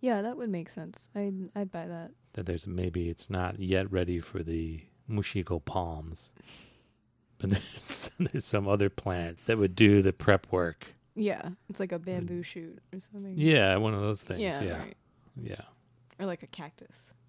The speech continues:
Speaker 2: One of those furry bamboo shoots, yeah.
Speaker 1: Mm-hmm.
Speaker 2: Yeah.
Speaker 1: Yeah.
Speaker 2: That's all I had. Did you have more?
Speaker 1: Let's check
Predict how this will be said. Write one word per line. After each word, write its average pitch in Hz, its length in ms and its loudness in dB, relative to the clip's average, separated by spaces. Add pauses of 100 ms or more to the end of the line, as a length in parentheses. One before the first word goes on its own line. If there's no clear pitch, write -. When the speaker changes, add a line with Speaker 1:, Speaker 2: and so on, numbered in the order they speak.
(140)
Speaker 2:
One 95 80 -16
of 90 80 -10
those 85 180 -8
furry 90 380 0
bamboo 85 460 -2
shoots, - 440 -12
yeah. - 140 -10
Speaker 1:
Mm-hmm. 208 320 -4 (800)
Speaker 2:
Yeah. 101 220 -4 (640)
Speaker 1:
Yeah. 220 280 -2 (280)
Speaker 2:
That's - 160 -8
all 110 160 0
I 113 80 2
had. 110 340 -2 (140)
Did 101 120 -6
you 92 60 -4
have 92 260 -4
more? 101 360 -4 (240)
Speaker 1:
Let's 220 560 -8 (160)
check 170 260 -14